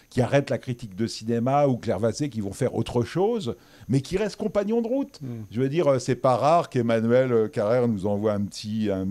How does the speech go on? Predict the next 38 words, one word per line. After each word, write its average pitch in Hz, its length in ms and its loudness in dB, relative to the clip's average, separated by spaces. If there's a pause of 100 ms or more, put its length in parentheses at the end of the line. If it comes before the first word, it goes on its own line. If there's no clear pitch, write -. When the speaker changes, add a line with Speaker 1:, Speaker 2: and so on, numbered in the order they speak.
(120)
Speaker 1:
un 90 160 -6
petit 90 220 -12
texte 117 420 -2
ou 104 60 -4
un 92 80 -2
petit 95 260 -6
mot. 123 680 0
Euh, 95 200 -2
voilà. 180 240 0 (260)
C'est, 123 340 0
euh, 107 280 0 (300)
et, 113 280 -4
mais, 131 260 2
mais 127 480 -2
jamais 151 440 6
on 135 140 0
dit, « 139 220 -2
Bon, 156 260 2
bah, 131 180 2
écoute, 139 340 -6
euh, 113 640 -2
t'es 110 160 -4
vieux » 120 240 2 (360)
ou, 127 300 2
euh, « 110 340 2
Il 110 60 -2
faut 110 160 -6
faire 117 180 -2
de 107 60 -4
la 104 80 0
place 113 260 -4
à 104 60 -6
des 98 160 -6
jeunes. » 147 460 0
Euh, 104 180 -4 (340)
donc 123 200 -2
on 120 120 4
accueille. 185 520 2